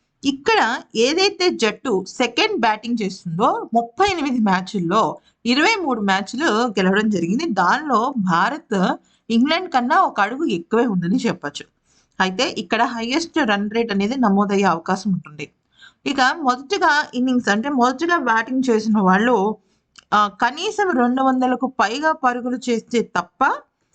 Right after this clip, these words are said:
ఇక్కడ మ్యాచ్ గెలిచిన దాఖలాలు లేవు. అయితే ఇక్కడ మ్యాటర్ ఏంటంటే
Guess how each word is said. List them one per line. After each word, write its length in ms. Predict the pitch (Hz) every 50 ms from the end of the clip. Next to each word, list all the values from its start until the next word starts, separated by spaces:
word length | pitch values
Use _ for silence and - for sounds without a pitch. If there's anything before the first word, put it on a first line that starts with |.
| _ _
ఇక్కడ 220 | - 269 302 302 294 269
మ్యాచ్ 300 | 254 254 269 294 339 -
గెలిచిన 360 | 247 254 247 240 - - 247 247 196
దాఖలాలు 460 | 190 190 185 185 190 196 220 247 262
లేవు. 180 | 202 190 - _ _ _ _ _ _ _ _ _ _ _ _ _ _ -
అయితే 280 | 196 208 196 262 262 466 571 - _ _ _ _ _ _ _ _ _ _ -
ఇక్కడ 280 | 285 285 - 381 359 302
మ్యాటర్ 400 | 247 240 226 226 262 262 - 302
ఏంటంటే 440 | 262 240 214 202 196 202 240 240